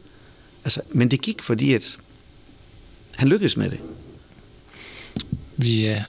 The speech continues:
Speaker 2: <clears throat> vi skal tale, og vi taler jo allerede om hans tid i engelsk fodbold, og i primært Manchester United, men hvis, øh, hvis jeg lige skal, skal tage ordet for en stund og bare sådan fortælle lidt om, hvad der gik forud for, for det.
Speaker 1: Mange
Speaker 2: Hans
Speaker 1: klubskifter.
Speaker 2: hans tid i Frankrig.
Speaker 1: <laughs>
Speaker 2: Mange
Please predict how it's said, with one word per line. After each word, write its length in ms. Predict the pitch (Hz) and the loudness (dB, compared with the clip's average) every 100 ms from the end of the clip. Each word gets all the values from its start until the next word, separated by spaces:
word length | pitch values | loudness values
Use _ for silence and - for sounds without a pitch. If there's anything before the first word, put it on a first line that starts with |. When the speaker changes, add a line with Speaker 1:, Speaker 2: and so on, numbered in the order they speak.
| - | -4
Speaker 2:
<clears throat> 240 | - 123 107 | -2 0 -2
vi 60 | |
skal 240 | 107 - 131 | -2 -2 -2
tale, 320 | - 131 131 | 0 0 0
og 60 | 135 | -2
vi 60 | 113 | 0
taler 260 | - 127 | 2 2
jo 60 | 117 | 4
allerede 480 | 123 127 123 135 190 | 4 4 4 4 4
om 160 | 131 | 2
hans 180 | 107 110 | 0 0
tid 240 | - 139 139 | 0 2 4
i 160 | 117 - - - - - - - - | 2 0 -6 -8 -8 -12 -14 -14 -2
engelsk 240 | 151 139 | 0 2
fodbold, 280 | - 131 131 | 2 2 2
og 80 | 117 | 0
i 20 | |
primært 360 | 117 143 147 120 | 0 2 2 2
Manchester 480 | 120 113 120 123 117 | 2 2 2 2 2
United, 160 | 120 127 | 2 2
men 220 | 120 120 - - - - - - | 0 -2 -6 -16 -14 -14 -16 -10
hvis, 320 | - 127 117 - | 0 2 4 4
øh, 320 | 120 113 117 | 4 4 2
hvis 140 | 117 | 2
jeg 60 | 139 | 4
lige 80 | 139 | 2
skal, 240 | - 127 107 - | 2 -2 -2 -6
skal 200 | - - | -4 -2
tage 180 | - 139 | 0 2
ordet 180 | 139 131 | 2 2
for 140 | - | 0
en 80 | 117 | 0
stund 280 | - 143 135 | 2 0 0
og 80 | 117 | 0
bare 160 | 127 | 0
sådan 140 | 127 127 | 0 0
fortælle 280 | 120 131 | 0 2
lidt 100 | 131 | 2
om, 100 | 127 | 2
hvad 160 | 127 123 | 0 0
der 120 | 127 110 | 0 -2
gik 180 | - 117 | -6 -6
forud 600 | - 135 143 226 139 175 | -2 2 2 4 2 2
for, 340 | - - 110 - _ | 0 0 -2 -6 _
for 140 | - | -2
det. 260 | 120 - 131 - - | 0 0 0 -2 -8
Speaker 1:
Mange 200 | - 120 | 0 2
Speaker 2:
Hans 120 | 147 120 | 2 2
Speaker 1:
klubskifter. 460 | 131 - 113 - | 0 0 -2 -2
Speaker 2:
hans 140 | 117 135 | 0 2
tid 160 | - | 4
i 60 | 165 | 2
Frankrig. 440 | - 123 151 127 110 - 156 | 0 2 2 0 -2 -2 -4
Speaker 1:
<laughs> 80 | - | 2
Speaker 2:
Mange 600 | 139 135 139 170 156 104 | 4 4 4 0 -4 -6